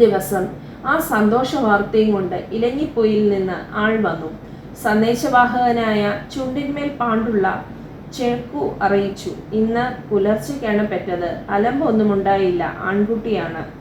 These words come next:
കൃഷ്ണൻ മാസ്റ്റർ ഉടനെ പഞ്ചാംഗം എടുത്തുകൊണ്ടുവന്ന് നിവർത്തി പരിശോധിച്ചു. മീനം ഒന്നാം തീയതി, രോഹിണി നക്ഷത്രം. പിതാവ് ഒരു കോടിമുണ്ടും കാലുറുപ്പികയും ചെക്കുവിന് സമ്മാനിച്ചു. പിന്നെയും മൂന്ന്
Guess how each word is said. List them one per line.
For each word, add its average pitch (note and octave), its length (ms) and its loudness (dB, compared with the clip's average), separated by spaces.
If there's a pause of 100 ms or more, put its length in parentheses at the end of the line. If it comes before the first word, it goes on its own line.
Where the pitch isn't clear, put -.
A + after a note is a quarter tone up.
(300)
കൃഷ്ണൻ D4 400 -2
മാസ്റ്റർ G#3+ 360 2
ഉടനെ G3+ 280 0 (200)
പഞ്ചാംഗം C4 600 0
എടുത്തുകൊണ്ടുവന്ന് G#3 840 2
നിവർത്തി A3 440 0
പരിശോധിച്ചു. G#3 640 0 (240)
മീനം A#3+ 420 0
ഒന്നാം G3+ 300 0
തീയതി, F#3+ 300 2 (200)
രോഹിണി A3+ 420 2
നക്ഷത്രം. G3 480 -4 (800)
പിതാവ് A3 460 4 (280)
ഒരു A#3 140 4 (100)
കോടിമുണ്ടും A#3 680 4 (180)
കാലുറുപ്പികയും A3 840 2 (160)
ചെക്കുവിന് A#3+ 560 0
സമ്മാനിച്ചു. G3 560 -2 (520)
പിന്നെയും B3 460 0
മൂന്ന് G#3+ 220 4